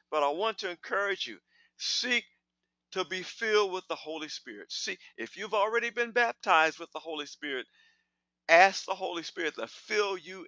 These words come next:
every day, because you cannot be successful in serving the Lord without the Holy Spirit.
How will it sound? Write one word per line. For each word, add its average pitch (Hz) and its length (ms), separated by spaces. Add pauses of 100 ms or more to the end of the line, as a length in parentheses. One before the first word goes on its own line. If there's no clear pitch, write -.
(100)
every 143 520
day, 117 420 (300)
because - 400
you 233 180
cannot 269 400 (160)
be 262 140
successful - 800 (340)
in 190 160
serving 220 500
the 208 80
Lord 160 360 (720)
without 165 420
the 160 80
Holy 156 300
Spirit. 131 320